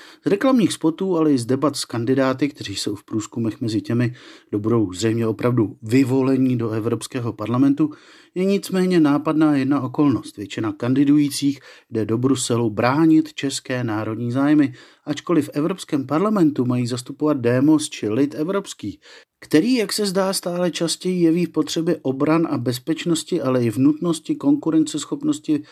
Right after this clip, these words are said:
vůči jiným mocnostem, asi opravdu nějakým způsobem existuje. Z až příliš mnoha klipů se zdá, že proběhnou spíše české parlamentní volby, jen jaksi prostřednictvím instituce sídlící v Bruselu. Nejzábavnější je pak jistá strana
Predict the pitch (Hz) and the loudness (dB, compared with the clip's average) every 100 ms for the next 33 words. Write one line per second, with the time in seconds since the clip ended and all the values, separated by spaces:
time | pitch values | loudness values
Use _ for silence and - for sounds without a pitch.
0 | - - 147 - 151 139 180 185 180 160 | -16 -6 -4 0 2 4 2 2 0 0
1 | 165 160 - 160 156 151 _ _ _ 170 | 0 -2 0 0 0 -2 _ _ _ -8
2 | - 170 156 156 151 135 123 120 120 107 | -4 -2 -2 2 2 2 2 2 0 -4
3 | 107 - 104 - 104 104 107 117 - 113 | -10 -12 -12 -6 -2 0 0 -2 -4 -4
4 | 92 - _ _ _ _ - - - - | -8 -10 _ _ _ _ -20 -20 -14 -2
5 | 139 - - 254 269 - 208 165 151 156 | -2 -2 0 2 2 2 0 0 2 -2
6 | 214 190 - 113 120 131 143 - _ _ | -2 -6 -4 -2 0 0 0 -6 _ _
7 | _ 143 139 202 214 208 202 175 190 170 | _ -4 0 0 2 0 0 -4 -6 -4
8 | 185 - 220 - - 107 110 107 104 104 | -4 -4 -4 -2 -2 -2 -2 -2 2 0
9 | 101 104 101 98 101 107 131 139 - 147 | -2 -4 -2 0 0 2 0 0 0 -2
10 | - _ _ 139 131 - 151 151 - 139 | -4 _ _ -4 -2 2 2 2 2 2
11 | 139 127 123 156 156 147 165 156 - 117 | 2 -2 -2 -2 0 0 -2 -4 -4 -6
12 | 123 123 - 151 160 165 - 107 - _ | -6 -6 -4 -4 0 -2 -2 -6 -10 _
13 | _ _ - - - 190 226 208 175 175 | _ _ -20 -20 -6 -2 2 2 4 2
14 | 165 156 143 143 135 139 135 127 139 127 | 4 2 2 2 2 0 -4 -6 -4 -4
15 | - 139 135 131 | -4 -2 0 0